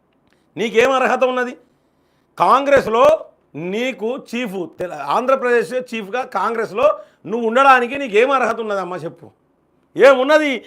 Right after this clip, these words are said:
ఈ యొక్క వైఎస్ షర్మిలకి ఏమున్నది చెప్పండి. అసలు ఆమె ఏం మాట్లాడుతుంది? ప్రజల కోసం ఆమె ఏం చేసింది? "వత్తది నాకు ఆంధ్ర వద్దు, తెలంగాణలోనే చేస్తా"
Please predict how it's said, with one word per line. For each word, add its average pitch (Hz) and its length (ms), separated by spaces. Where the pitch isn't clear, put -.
ఈ 202 40
యొక్క 233 200
వైఎస్ 220 360
షర్మిలకి 240 440
ఏమున్నది 208 320
చెప్పండి. 117 360
అసలు 196 200
ఆమె 277 180
ఏం 240 160
మాట్లాడుతుంది? 262 640
ప్రజల 190 260
కోసం 285 240
ఆమె 269 220
ఏం 285 140
చేసింది? 214 480
"వత్తది 294 440
నాకు 285 220
ఆంధ్ర 269 300
వద్దు, 277 240
తెలంగాణలోనే 277 800
చేస్తా" 262 420